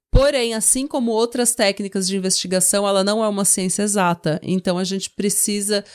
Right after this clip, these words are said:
ela não pode ser considerada de forma isolada. Você não pode pegar o testemunho de um perito de forma isolada e tomar aquilo como verdade absoluta,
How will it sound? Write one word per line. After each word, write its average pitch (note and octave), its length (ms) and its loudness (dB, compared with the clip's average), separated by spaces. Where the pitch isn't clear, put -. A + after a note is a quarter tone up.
ela G#3+ 220 2
não A3+ 160 2
pode A3+ 240 0
ser A#3 60 -2
considerada G3 560 0
de F#3 100 -6
forma F#3+ 340 0
isolada. F3+ 760 0
Você - 160 -2
não G3 100 2
pode G#3 280 0
pegar G#3 180 -2
o G3 60 0
testemunho G3 600 -2
de F#3 160 -4
um G3+ 220 -4
perito G#3 720 -2
de F#3+ 160 -2
forma G3+ 340 0
isolada G3+ 760 0
e - 140 -4
tomar G3+ 300 -2
aquilo G3 320 -2
como F#3+ 260 -4
verdade G3 540 2
absoluta, F#3+ 720 0